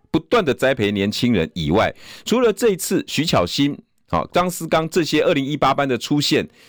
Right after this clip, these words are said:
请问改变了什么？还是一样，我要问同样的问题：是不是跟中间选民一模模、一样样？因为产品的关系，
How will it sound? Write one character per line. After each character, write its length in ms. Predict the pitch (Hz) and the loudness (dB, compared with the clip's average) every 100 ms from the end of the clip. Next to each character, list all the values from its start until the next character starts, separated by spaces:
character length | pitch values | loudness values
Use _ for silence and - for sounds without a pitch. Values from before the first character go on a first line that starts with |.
| _ | _
请 160 | 143 180 | 0 2
问 180 | 233 - _ _ | 0 -2 _ _
改 180 | - 78 | -2 -2
变 300 | - 190 165 | -2 0 0
了 80 | 73 | -2
什 200 | - - | -6 -6
么？ 240 | - 50 - _ _ | -6 -10 -12 _ _
还 260 | - 135 160 | 0 2 2
是 320 | 214 247 240 - | 2 -2 -2 -2
一 100 | 160 | 0
样， 180 | 240 - | 0 0
我 100 | 92 | 0
要 80 | 127 | 0
问 140 | - 156 | 0 -2
同 160 | 98 | 0
样 100 | 117 | 0
的 60 | 104 | 0
问 180 | 104 90 | 0 -2
题： 260 | - 64 - _ _ _ _ _ _ - | -6 -14 -16 _ _ _ _ _ _ -2
是 120 | 277 | 0
不 80 | 226 | 2
是 140 | 233 | 0
跟 240 | 214 220 | 0 0
中 260 | 202 - 202 | 0 0 0
间 220 | 185 190 | 0 0
选 220 | 185 90 | 0 -2
民 260 | 78 80 85 - _ _ _ | -2 -2 -4 -6 _ _ _
一 200 | 202 220 | 0 0
模 200 | 110 87 | 2 0
模、 320 | 90 80 78 - | 0 -2 -2 -4
一 120 | - 104 | -2 0
样 180 | 131 | 0
样？ 240 | 110 113 73 _ _ _ _ _ - | -2 -4 -6 _ _ _ _ _ 0
因 140 | 220 | 2
为 100 | 240 | 2
产 360 | - - 80 196 | 0 -4 -4 -2
品 160 | 196 | -2
的 140 | 71 76 | -2 -2
关 180 | 78 80 | -2 -2
系， 320 | - 73 | -6 -10